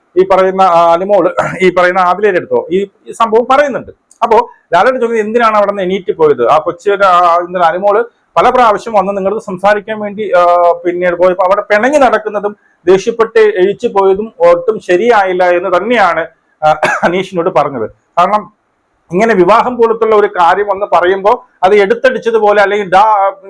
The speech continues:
എനിക്ക് നിന്നോട് നമുക്ക് കല്യാണം കഴിക്കാന്ന് പറയുമ്പോ അപ്പൊ തന്നെ ബിഗ് ബോസ് വീട്ടിൽ നിന്ന് മതിൽ ചാടി ഇറങ്ങി പോയി കെട്ടാനുള്ള സംഭവമല്ല. അവിടെ ആലോചിക്കണം, ഏ, തീരുമാനിക്കണം, ആ, വീട്ടുകാരുമായിട്ട് ആലോചിക്കണം, ഏ, ആ, അതിനേക്കാൾ ഉപരി ത-, അവൾക്ക് ഇഷ്ടപ്പെടണം. ആർക്ക്?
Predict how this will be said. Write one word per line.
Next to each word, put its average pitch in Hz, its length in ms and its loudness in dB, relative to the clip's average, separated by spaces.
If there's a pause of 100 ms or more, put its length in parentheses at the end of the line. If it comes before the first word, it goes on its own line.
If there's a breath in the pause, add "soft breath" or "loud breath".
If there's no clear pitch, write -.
എനിക്ക് 208 240 -4
നിന്നോട് 208 460 -2
നമുക്ക് 208 200 -4
കല്യാണം 202 380 -2
കഴിക്കാന്ന് 208 360 -4
പറയുമ്പോ 196 240 0
അപ്പൊ 208 260 -4
തന്നെ 208 140 -2
ബിഗ് 180 160 -4
ബോസ് 202 220 -2
വീട്ടിൽ 196 240 -4
നിന്ന് 185 240 -2
മതിൽ 175 260 0
ചാടി 196 320 0
ഇറങ്ങി 190 220 -6
പോയി 190 120 -14
കെട്ടാനുള്ള 185 460 -2
സംഭവമല്ല. 190 560 0 (380)
അവിടെ 175 180 2
ആലോചിക്കണം, 202 640 -2 (120)
ഏ, 208 100 0
തീരുമാനിക്കണം, 196 1000 -2
ആ, 160 140 4
വീട്ടുകാരുമായിട്ട് 196 760 0
ആലോചിക്കണം, 196 680 -2
ഏ, 214 100 -2 (240)
ആ, 131 280 2
അതിനേക്കാൾ 208 380 0
ഉപരി 214 240 0
ത-, 196 160 -4
അവൾക്ക് 165 460 0
ഇഷ്ടപ്പെടണം. 135 600 -6 (120)
ആർക്ക്? 139 300 -2